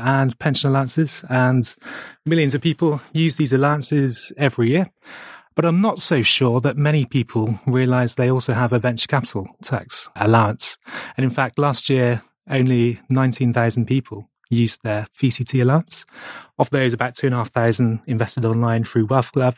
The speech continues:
And so I think, I think the industry, although it's been going for, say, twenty-five years for V C Ts, I think there's some way to go for the industry to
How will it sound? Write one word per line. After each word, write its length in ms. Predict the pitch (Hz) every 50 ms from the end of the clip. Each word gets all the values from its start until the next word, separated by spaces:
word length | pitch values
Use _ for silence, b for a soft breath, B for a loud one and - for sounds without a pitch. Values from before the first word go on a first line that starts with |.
| - _ _ 131
And 80 | 123
so 100 | - 143
I 80 | 139 131
think, 420 | - 147 135 123 120 - - - _ _ _ _ -
I 60 | -
think 180 | - 147 135
the 100 | 139 139
industry, 360 | 135 135 123 - - - 131 135
although 140 | 143 151
it's 100 | 143 123
been 160 | - 131 123 120
going 280 | 139 135 127 123 120 123
for, 360 | - - 131 120 113 113 107 - - _
say, 200 | - - 123 101
twenty-five 580 | 98 - - 135 120 - - - 127 110 104 127
years 240 | 135 135 135 127 -
for 80 | -
V 160 | 113 113 127 120
C 160 | - - 120
Ts, 320 | 110 - 135 127 127 117
I 60 | 139
think 340 | 131 143 135 - - - B B B B _ _
there's 160 | - - -
some 220 | - - 180 156 151
way 140 | 147 139
to 120 | 127 - 113
go 160 | 131 123 120
for 140 | 113 - 127
the 60 | 120
industry 360 | 120 120 - - 123 117 113
to 260 | - - 117 110 104